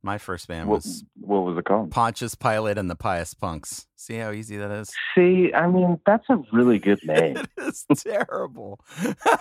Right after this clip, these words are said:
Speaker 2: Gosh,
Speaker 1: <laughs>
Speaker 2: that's awesome.
Speaker 1: Say hi to Mitch. Mitch was my, uh, youth leader, and he was the guitarist, and that was his name.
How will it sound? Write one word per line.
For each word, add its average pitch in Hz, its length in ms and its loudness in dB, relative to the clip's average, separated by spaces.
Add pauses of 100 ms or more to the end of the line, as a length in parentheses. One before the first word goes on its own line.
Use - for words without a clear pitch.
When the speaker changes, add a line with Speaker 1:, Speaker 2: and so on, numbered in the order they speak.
(100)
Speaker 2:
Gosh, - 540 4 (140)
Speaker 1:
<laughs> 269 120 2
Speaker 2:
that's 160 240 2
awesome. 151 520 4
Speaker 1:
Say 135 160 0
hi 131 160 2
to 131 80 -2
Mitch. 123 380 -2
Mitch 135 320 -2
was 120 300 -4
my, 110 340 -2
uh, 95 680 -4
youth 131 300 -6
leader, 85 460 -8
and 87 200 -8
he 123 120 -6
was 113 140 -8
the 87 80 -14
guitarist, 85 580 -6
and 82 140 -10
that 78 100 -10
was 76 140 -14
his 69 180 -16
name. 71 280 -16